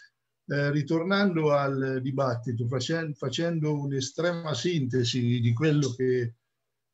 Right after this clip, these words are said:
che ritengo sia venuto fuori dal, dal dibattito, è che uno,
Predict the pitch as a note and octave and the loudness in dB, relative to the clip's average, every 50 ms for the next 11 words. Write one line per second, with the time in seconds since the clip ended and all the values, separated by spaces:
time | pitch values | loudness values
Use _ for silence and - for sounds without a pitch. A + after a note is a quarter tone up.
0 | _ _ - - C3 C3 B2+ B2+ B2+ B2+ B2+ B2+ B2+ B2 B2 A#2+ B2 A#2+ A#2+ B2 | _ _ -4 0 4 6 8 8 8 8 8 6 6 4 4 2 2 0 -2 -6
1 | - - - - - - - B2+ A#2+ A#2 E3 D#3 D#3+ D3+ C3+ C3+ C3 - D3 C#3 | -12 -18 -18 -20 -16 -6 -4 -2 -2 0 0 0 0 0 0 0 0 0 -2 -2
2 | C3+ C#3 C#3 C#3+ B2 C3+ B2+ - - E3 D#3 D3+ C#3+ C3+ C3+ C3 C3 B2+ C3 B2+ | -2 -2 -2 -2 -2 -4 -4 0 0 2 2 2 2 0 0 0 0 0 -2 -2
3 | B2 A#2+ A2+ A2+ - C3+ C3 C#3 D3 F3+ D#3+ D3 D3+ D3+ D3+ - - C3+ B2 A#2 | -4 -4 -6 -4 -4 -2 -2 -2 -2 0 0 2 2 0 0 -2 -4 -6 -4 -4
4 | C3 - A#2 - _ _ _ _ _ _ _ _ _ _ _ _ _ - C#3+ B2 | -4 -6 -6 -12 _ _ _ _ _ _ _ _ _ _ _ _ _ -4 -2 -2
5 | A2+ C#3 C3+ C3 C3+ - G3+ G#3+ G#3 E3+ C#3+ A#2+ A#2+ A#2 | 0 0 0 0 0 0 2 4 4 4 4 2 0 -4